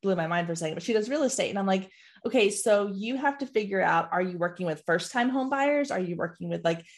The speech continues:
families that are relocating 'cause of work? Or, like, who is your kind of target audience?" Because if you don't know what their problems are, you don't know how to present them with a solution,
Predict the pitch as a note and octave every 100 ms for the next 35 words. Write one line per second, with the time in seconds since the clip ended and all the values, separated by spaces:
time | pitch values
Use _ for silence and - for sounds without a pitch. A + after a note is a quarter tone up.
0 | _ _ G3+ F#3 F#3 F3+ F3 E3 F#3+ F#3
1 | F3+ F3+ F#3 F3+ E3+ E3 D#3+ F#3+ C#4+ C#4
2 | C4+ A3 F#3 F#3 _ _ D4+ D4 C#4+ A3
3 | A3 A3 G#3+ F3+ - _ - E3+ - F#3
4 | F3 - C#4 D#4 A3+ A#3 A3 G#3 G3 A3
5 | C4+ C4+ B3 A3+ G3 G3 F#3+ G3 G3 G3
6 | G3 _ _ _ _ F#3 G#3 G#3 - F3+
7 | F3+ - G3+ G#4 C#4+ F#3 F3 E3+ D#3+ D3
8 | C#3+ F3+ G3 A#3 A#3+ A#3+ G#3+ G#3 G3 F#3+
9 | F#3+ - F#3+ F#3+ F3+ F3+ F3 D#3+ D#3+ -
10 | E3 A3 A#3+ - A2 D#3+ G#3+